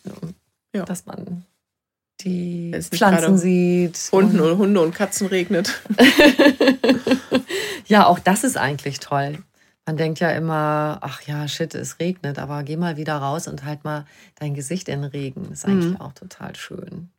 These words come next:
Speaker 2: Vor allen Dingen, wenn man wasserfestes Make-up hat. <laughs>
Speaker 1: Oder
Speaker 2: Sieht's
Speaker 1: gar
Speaker 2: übel
Speaker 1: keins
Speaker 2: aus.
Speaker 1: drauf.
Speaker 2: <laughs>
Speaker 1: Genau, bei Wasser. Du hast noch bei deinen Top-Tipps auch kalter Schenkelguss.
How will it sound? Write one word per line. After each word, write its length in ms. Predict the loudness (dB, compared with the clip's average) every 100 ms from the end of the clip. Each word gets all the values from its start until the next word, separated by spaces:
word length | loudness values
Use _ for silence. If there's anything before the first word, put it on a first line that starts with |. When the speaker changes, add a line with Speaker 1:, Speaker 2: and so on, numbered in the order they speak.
| _ _ -6
Speaker 2:
Vor 100 | -4
allen 80 | -2
Dingen, 100 | 0
wenn 120 | 0
man 120 | 0
wasserfestes 680 | -2 -4 -6 -6 -6 -8 -6
Make-up 380 | -6 -6 -12 -12
hat. 200 | -16 -16 _ _ _ -10
<laughs> 80 | -10 -4 -4 -2 -8 -4 -4 -4 -2 -2 -2 -4 -2 0
Speaker 1:
Oder 220 | 2 4 4
Speaker 2:
Sieht's 100 | 6
Speaker 1:
gar 200 | 4 6
Speaker 2:
übel 140 | 6
Speaker 1:
keins 120 | 8
Speaker 2:
aus. 240 | 8 6 2
Speaker 1:
drauf. 760 | 4 8 10 10 10 8 8 6
Speaker 2:
<laughs> 60 | 6 4 4 4 2 2 0 -2 -2 0 2 2 0 -6 -6 2
Speaker 1:
Genau, 260 | 6 6
bei 220 | 6 4 4
Wasser. 520 | 2 4 4 4 2 -4 -8
Du 140 | -2 2
hast 200 | 2 2
noch 100 | 0
bei 140 | 0
deinen 260 | 0 0 0
Top-Tipps 560 | -2 -2 -2 -4 -4 -6
auch 300 | -4 -4 -8 _ _ -14
kalter 440 | -2 0 2 0
Schenkelguss. 880 | -2 -2 -2 -2 -4 -4 -8 -10 -12